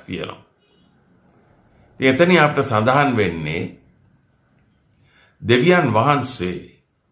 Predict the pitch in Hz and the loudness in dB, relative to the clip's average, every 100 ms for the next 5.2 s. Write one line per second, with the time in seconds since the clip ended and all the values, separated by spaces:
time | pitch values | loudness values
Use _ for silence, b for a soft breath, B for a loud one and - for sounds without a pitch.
0 | _ _ _ _ _ _ - 107 123 170 | _ _ _ _ _ _ -6 -4 0 2
1 | 170 107 69 - _ _ _ _ _ _ | 2 0 -4 -12 _ _ _ _ _ _
2 | _ _ _ - 110 123 139 156 151 - | _ _ _ -4 0 2 4 2 0 0
3 | 143 143 127 139 131 131 - - _ _ | 2 4 4 2 2 -2 -12 -20 _ _
4 | _ _ _ _ _ - 92 110 139 139 | _ _ _ _ _ -10 -2 2 4 4
5 | 117 82 | 4 2